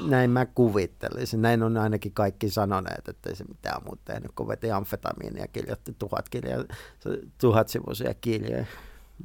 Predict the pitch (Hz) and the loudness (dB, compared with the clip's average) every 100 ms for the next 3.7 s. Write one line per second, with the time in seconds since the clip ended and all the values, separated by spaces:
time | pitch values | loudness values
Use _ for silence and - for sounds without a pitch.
0 | - - - - - - - - - - | -8 -8 -8 -10 -14 -16 -16 -16 -18 0
1 | 107 104 110 95 95 95 92 98 95 - | 2 2 2 2 0 0 -2 0 -2 -4
2 | - - - 143 - - 139 135 131 120 | -6 -4 2 4 4 6 8 10 10 8
3 | - 175 165 - 160 135 | 6 0 2 6 6 6